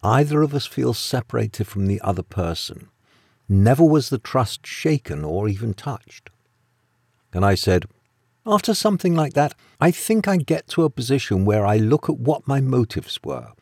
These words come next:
what was pushing me, and I look at you and try and see where you're coming from. I don't know that I did that fully consciously." Maud said,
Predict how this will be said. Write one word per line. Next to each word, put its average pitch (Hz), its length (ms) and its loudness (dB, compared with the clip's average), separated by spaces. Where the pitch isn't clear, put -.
what 165 160 2
was 170 120 2
pushing 160 480 -2
me, - 200 -16
and 123 140 0
I 131 80 2
look 156 240 4
at - 80 0
you 127 260 4
and 127 120 2
try 117 280 -2
and 127 120 -2
see 135 200 0
where 123 160 0
you're 156 280 4
coming 151 340 -6
from. 65 460 -14
I 120 80 -4
don't 202 280 0
know 180 120 2
that 165 140 0
I 151 140 0
did 180 260 -2
that - 220 -6
fully 90 400 -2
consciously." 80 800 -10
Maud 92 240 0
said, 90 320 0